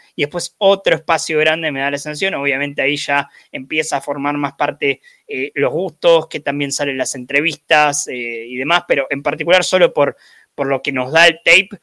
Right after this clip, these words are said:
bueno, eh, en e-, en ese sentido creo que, eh, hay una clara diferencia entre el talento top quince, el talento de segundo día y el talento de tercer día,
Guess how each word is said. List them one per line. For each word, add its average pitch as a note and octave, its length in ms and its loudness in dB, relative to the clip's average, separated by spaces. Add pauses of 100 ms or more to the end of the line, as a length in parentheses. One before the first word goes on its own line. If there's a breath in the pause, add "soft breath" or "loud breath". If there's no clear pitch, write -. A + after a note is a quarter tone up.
(160)
bueno, B2+ 300 -6 (100)
eh, C3 540 4
en C3+ 120 0
e-, D#3 140 0
en D3+ 120 -4
ese D#3 140 -2
sentido E3+ 540 0
creo D#3+ 340 2
que, D#3 280 0 (260 soft breath)
eh, C3 260 -6
hay E3 220 4
una D3 160 0
clara D#3 220 4
diferencia C3+ 420 -4
entre B2 180 -12
el C3 60 -16
talento D#3 400 -6
top E3 180 -4
quince, F#3 480 -4
el C3 140 -10
talento F#3+ 420 -2
de D#3+ 80 0
segundo D3 320 -4
día E3 260 2
y D#3+ 60 2
el C#3 120 -2
talento C#3+ 360 -4
de C#3+ 60 -4
tercer C#3 420 -6
día, E3 300 2